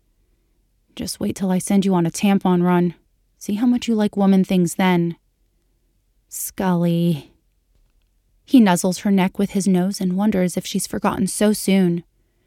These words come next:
Forgotten his hand between her legs in the shower two weeks ago while the water ran pink. "What?" She caps the nail polish bottle and sets it aside,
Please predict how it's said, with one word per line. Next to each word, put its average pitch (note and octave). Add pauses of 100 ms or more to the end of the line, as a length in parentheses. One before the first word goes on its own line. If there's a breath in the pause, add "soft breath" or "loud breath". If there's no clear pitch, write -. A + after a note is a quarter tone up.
(220)
Forgotten G3+
his F3
hand G3
between F#3
her F3
legs F#3
in F#3
the E3+
shower F#3
two -
weeks G3
ago F#3+
while F3+
the F3+
water F3+
ran F3
pink. F3 (1300)
"What?" G3 (1120)
She -
caps -
the B3
nail G3
polish F3+
bottle F3+
and G3+
sets -
it F3+
aside, F#3